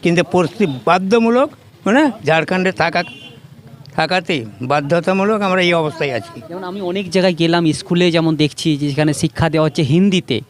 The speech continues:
Speaker 2: অনেক ছেলে রয়েছে যারা বা-, বাঙালি, তারা কিন্তু, আহ, বাংলা কথা বলতে পারছে না, সেই ভাষাটাও কি কিন্তু এখান থেকে মুছে যাচ্ছে দিন দিন?
Speaker 1: হ্যাঁ, সেটা দিন, দিনের পর দিন মুছছে, এটা বাস্তব সত্য। মানে আমরা চেষ্টা করছি, বাঙালির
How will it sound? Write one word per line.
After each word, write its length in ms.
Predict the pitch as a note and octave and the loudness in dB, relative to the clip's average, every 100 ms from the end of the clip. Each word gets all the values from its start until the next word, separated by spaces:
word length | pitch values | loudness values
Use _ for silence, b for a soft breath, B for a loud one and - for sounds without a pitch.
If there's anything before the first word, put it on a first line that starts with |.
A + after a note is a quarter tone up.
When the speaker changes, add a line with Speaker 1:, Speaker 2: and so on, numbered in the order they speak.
| B B B2+ | B B -10
Speaker 2:
অনেক 260 | D#3 F#3 G#3+ - | -6 -4 -4 -4
ছেলে 280 | G3+ G#3 | -2 0
রয়েছে 260 | G#3 G3+ G3+ | 0 0 -2
যারা 220 | F3+ F3+ | -2 -2
বা-, 200 | D#3+ D#3 | -2 -4
বাঙালি, 540 | D3 D3+ F3+ G3+ F3 E3 | 0 4 4 4 2 0
তারা 200 | E3+ E3 | -2 -2
কিন্তু, 380 | F3+ E3 F3+ E3 B B | -4 -4 -4 -6 B B
আহ, 100 | D#3 | -2
বাংলা 380 | D3 E3+ F#3+ G3+ | 0 0 0 -2
কথা 180 | F3 F3 | -2 -6
বলতে 280 | D#3 D#3+ D#3+ | -4 -4 -4
পারছে 320 | D3+ C#3 - | -4 -4 -4
না, 200 | C#3+ C3 G#3+ - E3+ | -4 -4 -8 -10 -6
সেই 300 | D#3+ F3+ F3 | -2 0 0
ভাষাটাও 500 | C3 D3 G#3+ G#3 A3 | 0 0 2 2 0
কি 120 | G#3 | -2
কিন্তু 280 | F#3 F#3+ F3 | -6 -4 -2
এখান 200 | F3 F3 | -2 -2
থেকে 160 | E3+ F3 | 0 0
মুছে 320 | D3+ E3 G3+ | 0 2 2
যাচ্ছে 320 | D3+ C3+ D#3 C3+ | 0 -6 -14 -16
দিন 160 | C3 | -18
দিন? 120 | B2 A#2 - - - - - | -18 -20 -20 -20 -16 -16 -4
Speaker 1:
হ্যাঁ, 160 | D3+ C#3+ | -2 0
সেটা 300 | D3+ D3 D#3+ | -2 0 0
দিন, 360 | D#3+ D#3+ E3 | 0 -2 -2
দিনের 280 | D3 E3+ E3 | -2 0 2
পর 180 | D3+ E3 | 2 2
দিন 160 | F3 | 0
মুছছে, 500 | F3 E3 - D3+ F3 E3 C3+ | 0 -2 -2 -4 -4 -8 -6
এটা 200 | C3 D#3 | -4 0
বাস্তব 340 | D#3 C#3+ E3 | 0 0 -4
সত্য। 380 | D#3+ E3 - F3 - - _ B2+ A2 - - - | -4 -6 -2 -6 -6 -20 _ -20 -20 -20 -6 0
মানে 220 | F#3 G#3 - - A#2+ | 2 2 -4 -20 -6
আমরা 240 | C3 C3+ D3+ | -2 0 0
চেষ্টা 380 | F3+ D3+ - D#3+ | 2 0 0 0
করছি, 280 | D#3 C#3+ | 0 -2
বাঙালির 500 | D#3 D3+ D#3 D3+ D3+ | 0 2 2 0 -2